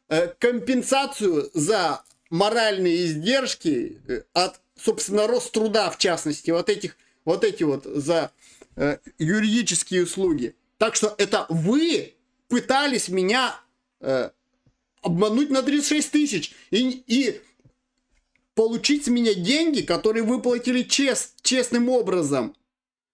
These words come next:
Я бы с вас еще бы моральную компенсацию взял бы за то, что вы пытались таким образом через суд, пытались, э, опорочить мое честное имя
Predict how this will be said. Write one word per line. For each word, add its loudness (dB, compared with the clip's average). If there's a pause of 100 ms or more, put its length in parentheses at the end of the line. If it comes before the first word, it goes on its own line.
(200)
Я 0
бы 0
с -4
вас -2
еще -2
бы 0
моральную 0
компенсацию -2
взял 0
бы -8
за -6
то, 0
что -2
вы -2 (280)
пытались 0
таким 0
образом 0
через 0
суд, -2 (340)
пытались, -2 (340)
э, -2 (200)
опорочить 0
мое 2
честное 0
имя -2